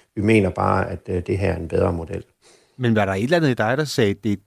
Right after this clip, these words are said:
Speaker 2: det er sgu også lidt mærkeligt at gå imod Etisk Råds anbefaling?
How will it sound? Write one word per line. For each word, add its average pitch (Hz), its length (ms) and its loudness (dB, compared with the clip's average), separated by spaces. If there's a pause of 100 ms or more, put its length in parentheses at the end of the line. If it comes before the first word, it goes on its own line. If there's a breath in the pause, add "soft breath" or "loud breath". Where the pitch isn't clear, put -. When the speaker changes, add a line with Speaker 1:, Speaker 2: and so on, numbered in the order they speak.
(120)
Speaker 2:
det 107 80 0
er 98 40 2
sgu - 200 -4
også 113 180 -2
lidt 147 120 -4
mærkeligt 135 320 0
at - 40 -6
gå 113 120 2
imod 107 280 0
Etisk - 400 -6
Råds 117 180 -4
anbefaling? 113 580 0